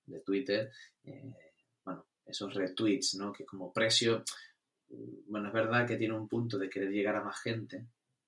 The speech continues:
¿vale? Y, y, bueno, está bien, es lícito y demás, pero, claro, seguramente aquí viene, entra en conflicto la, mi opinión porque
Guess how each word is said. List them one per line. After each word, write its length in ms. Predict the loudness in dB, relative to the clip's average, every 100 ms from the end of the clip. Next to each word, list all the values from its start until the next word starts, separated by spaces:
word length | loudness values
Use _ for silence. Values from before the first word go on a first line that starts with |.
| _ _
¿vale? 360 | -18 -16 -14 -12 -12
Y, 520 | -14 -18 -20 -16 -14
y, 280 | -16 _ _ _ _
bueno, 220 | -10 -10 -12 _ _ _
está 160 | _ 0
bien, 240 | 2 2
es 80 | 0
lícito 340 | 0 0 -2
y 40 | -6
demás, 380 | -2 0 0 -4 -12 -10 -8 -10 -16 _ _
pero, 1120 | 0 2 4 6 6 6 6 4 2 0 0 -4 -10 -16 -18 0
claro, 280 | 2 4 0 -2
seguramente 640 | 2 6 6 8 6 4 -6 -10 _ _ -12 -12 -10 -12 -10
aquí 260 | -2 2
viene, 260 | 4 4 2
entra 200 | 0 0
en 60 |
conflicto 500 | 0 -4 -2 -2 2
la, 140 | 2 2 0 -2 -4 -6
mi 140 | -10
opinión 320 | -8 -6 -4
porque 400 | -4 -4 -2 -4